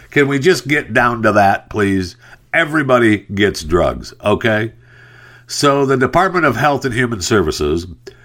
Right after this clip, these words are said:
are, uh, pa-, as part of their Harm Reduction Program grant program.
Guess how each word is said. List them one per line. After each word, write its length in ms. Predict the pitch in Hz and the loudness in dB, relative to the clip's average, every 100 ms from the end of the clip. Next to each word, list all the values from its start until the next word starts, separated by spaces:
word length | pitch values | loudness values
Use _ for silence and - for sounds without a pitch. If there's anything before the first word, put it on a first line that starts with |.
| - - | -20 -2
are, 320 | 104 104 101 | 2 4 2
uh, 160 | 110 107 | 0 -2
pa-, 260 | - 131 | -2 0
as 100 | 110 | 0
part 220 | - 123 123 | 0 0 0
of 100 | 104 | 0
their 180 | 104 | 0
Harm 760 | 92 - - 160 185 185 165 120 - _ _ - - - | -2 -6 -6 -2 0 -2 -4 -6 -14 _ _ -20 -20 -10
Reduction 960 | 92 104 90 85 - - - 135 117 92 | -2 0 0 0 -2 -2 -2 -2 -2 -4
Program 680 | - 123 107 113 107 95 76 | -2 0 0 0 0 -2 -4
grant 500 | 80 107 107 - - - _ _ _ _ _ _ - | 0 0 0 -6 -18 -20 _ _ _ _ _ _ -4
program. 560 | - 69 65 64 64 | -2 -2 -4 -6 -6